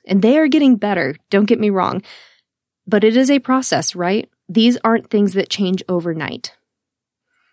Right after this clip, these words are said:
And in the past, they've distracted me from the good.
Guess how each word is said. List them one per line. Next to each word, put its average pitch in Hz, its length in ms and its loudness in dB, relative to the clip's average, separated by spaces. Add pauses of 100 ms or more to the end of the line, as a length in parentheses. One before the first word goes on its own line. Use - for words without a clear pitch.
(160)
And 202 220 2
in 233 140 4
the 214 100 0
past, 302 520 -4
they've 214 380 2
distracted 226 640 -2
me 180 300 -4 (280)
from 220 340 0
the 202 100 0
good. - 480 -6